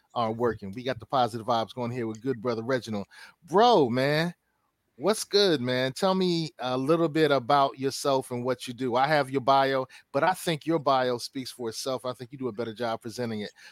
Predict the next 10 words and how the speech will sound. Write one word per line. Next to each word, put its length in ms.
So, 260
uh, 340
chat 260
us 160
up, 160
bro. 220
What 100
are 180
you 60
about? 260